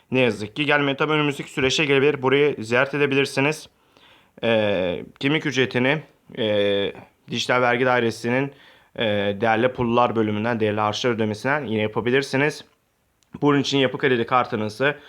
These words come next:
kullanabilirsiniz. Videomuz bu kadardı. Umarım videomuzu beğenmişsinizdir. Videoyu beğendiyseniz aşağıdan beğen butonuna tıklamayı unutmayın. Kanalımıza abone değilseniz lütfen abone olun. Bir sonraki videomuzda görüşmek üzere.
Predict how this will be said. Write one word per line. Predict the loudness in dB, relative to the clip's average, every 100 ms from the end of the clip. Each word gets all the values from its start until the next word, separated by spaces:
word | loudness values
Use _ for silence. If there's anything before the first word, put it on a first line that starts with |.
| -20 _
kullanabilirsiniz. | -4 -2 2 0 0 -2 0 0 0 -2 -10 _ _ _ _ _ _ _ _ _
Videomuz | -2 2 2 0 -2
bu | -6
kadardı. | 0 2 2 2 2 4
Umarım | 4 2 2 2
videomuzu | 2 0 0 0
beğenmişsinizdir. | 2 2 0 -4 -2 0 0 -2 -6 0 0 -2 -12 _
Videoyu | -6 0 2 4
beğendiyseniz | 2 2 -2 -2 0 0 0
aşağıdan | -2 2 2 4
beğen | 2 2
butonuna | 2 0 0
tıklamayı | 0 0 0
unutmayın. | 0 0 2 2 -2 -12 -20 _
Kanalımıza | 0 2 2 0 -2 2 2
abone | 4 2 0
değilseniz | 0 -4 -4 -4 -4
lütfen | -4 -2 0
abone | 2 2 2
olun. | 2 0 -2 -6 _ _
Bir | -8
sonraki | -6 0 0 0 -2
videomuzda | 0 0 0 0 0
görüşmek | 0 0 -2 -2 -2
üzere. | 0 2 2 0